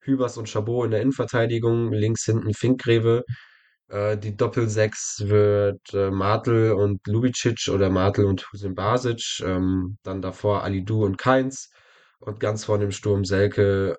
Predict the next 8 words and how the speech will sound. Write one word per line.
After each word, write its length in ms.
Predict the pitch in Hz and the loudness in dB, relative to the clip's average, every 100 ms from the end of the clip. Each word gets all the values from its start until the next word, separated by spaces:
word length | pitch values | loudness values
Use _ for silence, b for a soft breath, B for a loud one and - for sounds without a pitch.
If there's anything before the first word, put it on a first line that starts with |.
| _ | _
ähm, 760 | 87 87 87 85 82 82 76 - _ _ _ | -2 0 2 0 -2 -4 -6 -12 _ _ _
Ada- 420 | - 95 92 92 - | -16 -10 -6 -6 -6
und 140 | 95 | -10
Adamian 500 | - 87 78 87 80 | -6 -4 -2 -2 -4
sehr 180 | 76 82 | -6 -10
wahrscheinlich. 680 | 80 - 80 - 107 113 - _ _ | -10 -8 -8 -10 -10 -12 -12 _ _
Also, 600 | 101 101 104 104 104 - | -8 -4 -2 -2 -2 -6
ähm, 460 | 113 110 107 104 104 | 0 2 4 2 -2